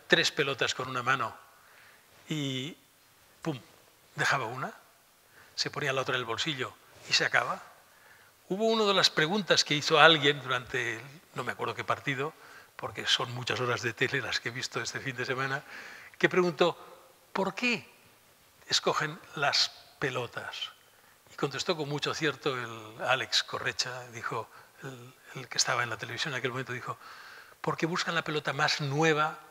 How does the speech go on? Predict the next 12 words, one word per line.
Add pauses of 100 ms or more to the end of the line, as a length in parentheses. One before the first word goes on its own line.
para
el
primer
saque, (400)
que
es
donde
la
potencia (640)
es
tan
importante,